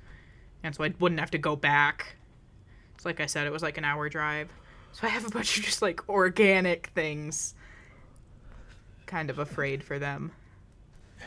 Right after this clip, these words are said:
That's where I got the cold brew that I spit out onto my carpet.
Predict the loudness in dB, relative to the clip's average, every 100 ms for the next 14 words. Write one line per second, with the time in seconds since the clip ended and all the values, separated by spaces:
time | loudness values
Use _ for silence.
0 | -16 -18 -20 -20 -20 -20 -20 -20 -20 -2
1 | 6 6 6 4 2 2 2 -2 -2 -2
2 | -4 -4 -2 -2 -2 -2 -4 -6 -4 -4
3 | -4 -12